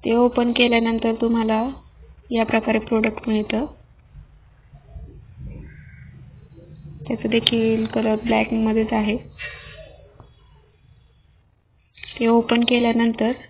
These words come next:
एक sponge तुम्हाला मिळणार आहे. त्यामध्ये एक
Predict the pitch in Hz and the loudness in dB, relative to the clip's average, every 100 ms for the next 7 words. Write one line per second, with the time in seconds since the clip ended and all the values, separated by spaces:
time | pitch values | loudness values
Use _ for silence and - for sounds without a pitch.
0 | - _ - - - _ _ _ _ _ | -20 _ -20 -20 -20 _ _ _ _ _
1 | - 220 214 - - 226 233 233 233 233 | -6 -2 -2 -4 2 4 4 2 2 2
2 | 226 220 214 214 214 208 208 220 - - | 4 4 4 2 2 2 2 0 -6 -12
3 | - 214 214 214 214 | -2 0 4 4 4